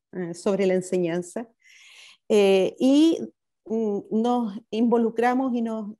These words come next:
eh, eh, incursionamos en este tema de la, del self-study. E hicimos una publicación que re-, recogió,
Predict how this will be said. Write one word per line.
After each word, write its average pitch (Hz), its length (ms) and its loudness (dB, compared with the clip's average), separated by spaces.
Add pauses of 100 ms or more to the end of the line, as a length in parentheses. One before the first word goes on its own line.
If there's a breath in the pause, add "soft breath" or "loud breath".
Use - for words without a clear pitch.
eh, 190 440 -4
eh, 180 240 -4
incursionamos 240 880 0
en 214 80 -4
este 214 240 -10
tema 220 300 -4
de 214 100 -4
la, 202 380 -6
del 185 240 -6
self-study. 202 760 -4 (540 soft breath)
E 247 40 2
hicimos 277 500 2
una 294 200 2
publicación 247 680 -2
que 247 100 -4
re-, 214 340 -6
recogió, 226 880 -2